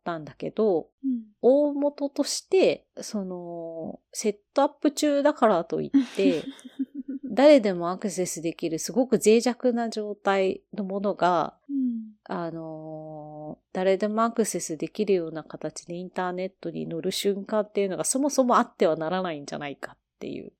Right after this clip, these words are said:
Speaker 2: うん。ね。
Speaker 1: 話は書いてありました。
Speaker 2: あってほしくないですね。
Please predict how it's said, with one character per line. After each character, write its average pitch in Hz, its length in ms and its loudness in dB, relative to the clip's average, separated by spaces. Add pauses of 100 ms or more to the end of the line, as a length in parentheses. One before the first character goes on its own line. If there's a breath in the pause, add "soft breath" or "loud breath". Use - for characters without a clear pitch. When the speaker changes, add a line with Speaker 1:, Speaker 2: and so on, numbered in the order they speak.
Speaker 2:
う 254 60 4
ん。 220 380 0 (280)
ね。 247 300 -2
Speaker 1:
話 220 400 -6
は 160 140 -4
書 - 80 -12
い 156 80 -12
て - 100 -20
あ 185 40 -20
り 196 140 -20
ま 175 160 -20
し - 120 -20
た。 - 220 -14 (160)
Speaker 2:
あ 269 60 -4
っ 262 80 -4
て 214 100 -8
ほ 196 140 -10
し 202 220 -6
く 190 240 -12
な 196 200 -6
い 175 40 -10
で 180 120 -8
す - 180 -12
ね。 208 180 -8